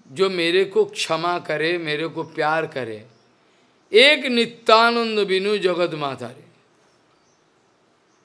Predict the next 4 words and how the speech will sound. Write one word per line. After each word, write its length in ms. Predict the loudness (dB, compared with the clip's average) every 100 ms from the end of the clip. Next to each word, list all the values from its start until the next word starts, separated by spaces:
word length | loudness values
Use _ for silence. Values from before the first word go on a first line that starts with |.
| _ _ _ _ _ _ _ _
हमको 440 | -4 -4 2 6 6
क्षमा 460 | 4 0 0 0
करने 320 | 0 -4 -2 0
वाला 500 | 0 0 2 0